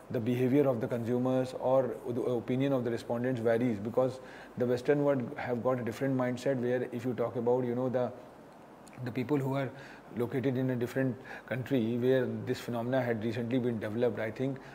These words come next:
the model need to be, uh, uh, differ. So that is the reason, you know, when you are going, when any researcher is just, you know, doing a add-ons to the particular research which already had been done, I think there are certain parameters, there are certain models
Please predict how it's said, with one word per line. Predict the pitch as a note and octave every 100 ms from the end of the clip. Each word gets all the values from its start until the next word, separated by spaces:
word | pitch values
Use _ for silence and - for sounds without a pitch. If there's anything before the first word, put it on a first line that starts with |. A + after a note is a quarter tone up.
| -
the | B2+
model | A#2+ A#2+ C3+
need | B2 B2
to | B2+
be, | A#2+ D3 D3 - - -
uh, | A#2+
uh, | A#2 A2+ A2+ A2+ A2+ A2 A2 G2+ - - A2
differ. | C3 C3+ G#2 - - -
So | - D3 D3 A2+
that | B2 C#3
is | D#3
the | C#3
reason, | B2 A#2+ C#3+ D3
you | B2+
know, | C#3+
when | B2+ C3+
you | C#3
are | C3+
going, | A2+ B2 B2+ G#2
when | C3
any | C3+ B2+ C#3+
researcher | B2+ A#2 G#2 C3
is | C3+ A2+ G2+
just, | C3+ B2+
you | A#2 B2
know, | C3
doing | A#2+ B2 B2+
a | B2+ A#2 - - -
add-ons | A#2 A#2+ C#3
to | C3 C#3
the | B2
particular | A#2 C3 A#2 A#2
research | A2 - B2+
which | A#2+ A2+
already | A2 A2+ A#2 C3+
had | A#2+ A2
been | A2+ G#2
done, | B2 B2 - - -
I | A2+
think | C#3 C#3+ B2+
there | B2+ B2+
are |
certain | B2+ A#2 A2 C3+
parameters, | A2 A2 A#2 B2 A#2+ C3+ C3+ A2
there | A#2 A#2
are |
certain | A#2 G#2 A#2 A2+ - - -
models | A2 A#2 C3 D3 -